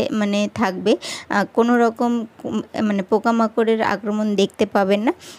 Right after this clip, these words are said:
যে মাকড়গুলো থাকে, সেগুলো কম দেখতে পাবে। যত রকমেরই পাতা যে রসগুলো চুষে খেয়ে নেয়, সেটাই বেশিরভাগ আমাদের গাছের কিন্তু সমস্যা দেখতে পাওয়া যায়,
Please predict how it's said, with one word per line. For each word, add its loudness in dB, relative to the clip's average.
যে 0
মাকড়গুলো 2
থাকে, 0
সেগুলো 2
কম 0
দেখতে 0
পাবে। 2
যত 2
রকমেরই 4
পাতা 2
যে 4
রসগুলো 4
চুষে 0
খেয়ে 0
নেয়, -2
সেটাই 2
বেশিরভাগ 0
আমাদের 0
গাছের 2
কিন্তু -2
সমস্যা 0
দেখতে -2
পাওয়া 2
যায়, 2